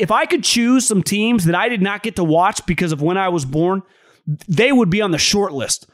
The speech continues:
You know, the Showtime Lakers, the seventy Raiders, the Big Red Machine. I wish I would have got to watch,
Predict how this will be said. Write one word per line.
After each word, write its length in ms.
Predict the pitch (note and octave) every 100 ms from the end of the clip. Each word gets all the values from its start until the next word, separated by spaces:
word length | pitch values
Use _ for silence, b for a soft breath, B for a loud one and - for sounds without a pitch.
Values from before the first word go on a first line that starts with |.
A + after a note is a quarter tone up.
| b b b
You 120 | F3
know, 80 | F3
the 60 |
Showtime 580 | D#3 - B3 C4 A#3+ B3
Lakers, 480 | A#3 A#3 A3 A#3+ A3+ - b
the 100 | E3+
seventy 560 | - - A#3+ B3 B3 A#3+
Raiders, 580 | F#3 G#3+ A3+ A#3 A3+ - B
the 100 | D#3+
Big 280 | D3+ C3 A#3+
Red 220 | G#3+ B3 A3
Machine. 600 | A3 - A3 A3 A3 G#3+ _ b b b
I 60 |
wish 180 | G3 G#3+
I 60 | C4
would 120 | A#3+
have 60 | G#3+
got 160 | A3
to 80 | G#3
watch, 400 | G3+ G#3 - -